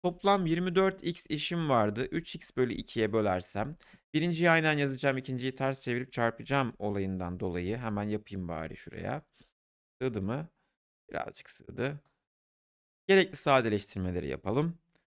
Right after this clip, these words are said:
X'ler gitti zaten. Üç x'e böldüm bir, üç x'e böldüm sekiz, sekiz kere iki, on altı çıktı. Cevap on altı olması gerekiyor. B seçeneği diyoruz. Yine arkadaşlar old school öğretici bir soru tarzı bu sorular.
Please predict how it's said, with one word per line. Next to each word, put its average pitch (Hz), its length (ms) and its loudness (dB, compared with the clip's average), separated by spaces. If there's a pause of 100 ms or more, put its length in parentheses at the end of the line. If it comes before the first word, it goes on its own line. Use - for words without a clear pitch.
X'ler - 320 2
gitti - 280 -2
zaten. 135 380 -6
Üç 151 180 -6
x'e 131 260 0
böldüm 95 320 0
bir, 143 160 -6
üç - 200 -8
x'e 113 300 -2
böldüm 95 500 -2
sekiz, 139 420 -6
sekiz - 340 -10
kere 87 180 -4
iki, 151 360 -4 (460)
on 139 160 2
altı 98 300 0
çıktı. - 400 -10
Cevap 120 460 2
on 127 180 2
altı 107 340 0
olması 92 380 -4
gerekiyor. 110 560 -4
B 110 320 0
seçeneği 85 560 -8
diyoruz. - 360 -12 (340)
Yine 185 140 4
arkadaşlar 135 800 4
old 147 220 4
school - 480 -6
öğretici 127 720 -2
bir 127 120 -2
soru 131 340 -4
tarzı 107 540 -2 (400)
bu 131 200 2
sorular. 85 440 -2